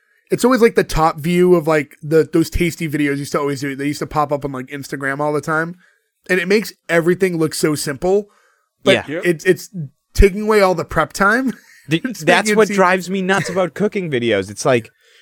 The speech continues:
Speaker 2: so first of all, I would like to plug Matty Matheson because he, it is,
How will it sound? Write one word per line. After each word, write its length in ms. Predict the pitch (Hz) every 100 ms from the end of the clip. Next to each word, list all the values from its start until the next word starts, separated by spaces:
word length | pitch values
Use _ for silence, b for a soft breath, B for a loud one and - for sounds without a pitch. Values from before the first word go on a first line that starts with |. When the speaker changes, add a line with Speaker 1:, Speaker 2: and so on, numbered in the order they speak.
| b
Speaker 2:
so 160 | 190
first 280 | 165 220 233
of 100 | 170
all, 140 | 135 123
I 60 | 120
would 120 | 113
like 160 | 131
to 80 | 135
plug 360 | - 127 120 104
Matty 280 | 104 101 95
Matheson 680 | 85 78 - 104 110 101 110 -
because 520 | 110 - 110 90 -
he, 140 | 117 127
it 180 | 113 131
is, 340 | 131 117